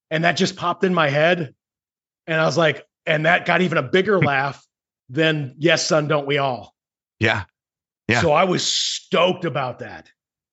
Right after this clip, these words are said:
Speaker 2: It's a good
Speaker 1: I was
Speaker 2: end.
Speaker 1: Yeah. I, I, so yeah, I, I put that into the act, and then I did it another time, and, you know, that,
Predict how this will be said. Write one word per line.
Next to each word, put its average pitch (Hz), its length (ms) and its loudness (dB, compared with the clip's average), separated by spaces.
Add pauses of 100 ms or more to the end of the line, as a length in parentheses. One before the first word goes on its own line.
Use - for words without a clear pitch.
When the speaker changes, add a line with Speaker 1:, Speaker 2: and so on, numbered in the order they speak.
(260)
Speaker 2:
It's - 80 -6
a 120 40 4
good 143 160 4
Speaker 1:
I 131 40 6
was 147 80 4 (120)
Speaker 2:
end. - 40 -14 (480)
Speaker 1:
Yeah. 151 400 0
I, 156 160 2
I, 143 160 0
so 160 220 0
yeah, 151 220 2
I, 139 320 -2
I - 40 -2
put 175 240 -2
that 165 180 4
into 156 220 -2
the 147 160 0
act, 151 200 0
and 139 120 -6
then 147 100 -4
I 147 80 0
did 151 180 0
it 139 120 0
another 156 340 2
time, 135 400 -2
and, 135 200 -10
you 135 120 -4
know, 123 340 -6 (220)
that, 147 220 -6